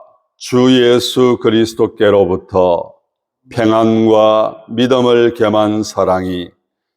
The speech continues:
형제들에게 있을지어다. 우리 주 예수 그리스도를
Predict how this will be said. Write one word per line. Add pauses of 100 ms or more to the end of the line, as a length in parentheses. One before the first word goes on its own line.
(100)
형제들에게
있을지어다. (920)
우리
주
예수
그리스도를